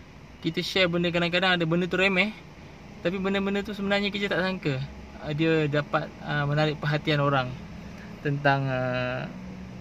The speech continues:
menarik perhatian orang untuk watch, untuk tengok, untuk, yalah, mungkin hiburan bagi diorang. Jadi itu antara sebab, ah,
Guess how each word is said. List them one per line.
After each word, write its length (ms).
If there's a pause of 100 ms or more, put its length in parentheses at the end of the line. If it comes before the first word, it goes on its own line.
(180)
menarik 380
perhatian 260
orang 300
untuk 160
watch, 400
untuk 240
tengok, 500 (240)
untuk, 300 (260)
yalah, 220
mungkin 320 (480)
hiburan 480
bagi 180
diorang. 320 (840)
Jadi 320
itu 160
antara 240
sebab, 320 (100)
ah, 320